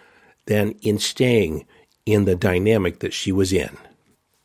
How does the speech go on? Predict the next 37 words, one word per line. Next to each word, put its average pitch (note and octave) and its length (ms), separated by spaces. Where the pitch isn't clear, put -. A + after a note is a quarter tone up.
So C3+ 140
how C#3+ 180
does C#3 140
this C3+ 160
apply A2 320
to G#2+ 40
you? D3+ 440
Well, A#2 160
there B2 160
are E3 260
things A#2 380
that - 160
you C3+ 160
could D#3+ 360
be C3+ 160
doing A2 500
that F#2+ 180
you B2 240
think A#2+ 360
you B2+ 160
should F3 360
be C3+ 160
doing, G#2 420
but A#2 220
you G#2+ 160
don't C3 560
because A#2+ 680
you A#2+ 180
perceive A#2+ 720
a G2+ 100
certain C#3 480
amount A2+ 320
of G2+ 160
uncomfortableness B2 1080
in C3+ 160
moving G#2+ 260
forward. G#2+ 560